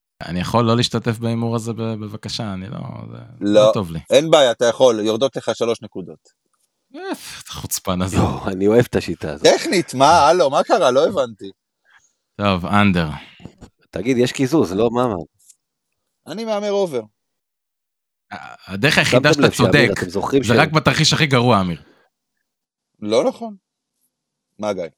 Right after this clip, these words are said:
Speaker 3: הכי גרוע. אתם זוכרים מה אמר-, מה, מה אמרנו ש-,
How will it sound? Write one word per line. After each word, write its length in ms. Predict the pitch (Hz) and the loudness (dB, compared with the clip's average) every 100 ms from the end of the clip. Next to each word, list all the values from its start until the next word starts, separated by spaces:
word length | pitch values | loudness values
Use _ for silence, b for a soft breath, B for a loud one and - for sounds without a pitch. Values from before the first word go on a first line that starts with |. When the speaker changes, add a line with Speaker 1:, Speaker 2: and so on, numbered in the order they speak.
| _ _ _ _ - | _ _ _ _ -10
Speaker 3:
הכי 140 | 110 127 | -4 -2
גרוע. 300 | 104 87 - | -2 -4 -2
אתם 180 | - 101 | 0 0
זוכרים 360 | 104 - 202 | 0 2 4
מה 100 | 180 | 4
אמר-, 220 | 143 160 | 4 4
מה, 220 | 160 143 135 | 2 0 0
מה 160 | 143 | 2
אמרנו 320 | 139 147 147 | 4 4 4
ש-, 100 | 120 | 0